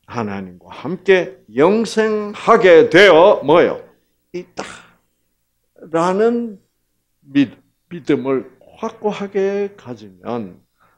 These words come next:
사단이 나를 이렇게 해야 될지 저렇게 해야 될지 뭐요?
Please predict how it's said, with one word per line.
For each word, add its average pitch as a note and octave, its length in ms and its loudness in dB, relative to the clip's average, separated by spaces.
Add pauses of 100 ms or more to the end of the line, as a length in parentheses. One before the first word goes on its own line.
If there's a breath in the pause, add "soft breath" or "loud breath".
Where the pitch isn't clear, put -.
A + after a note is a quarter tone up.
(160)
사단이 F#3+ 840 -2
나를 C#3+ 720 -6 (240)
이렇게 B3+ 600 -8
해야 A#3+ 320 0
될지 G#3 480 -4
저렇게 E3 420 -2
해야 C3 160 4
될지 C#3 420 0
뭐요? A#2 480 -2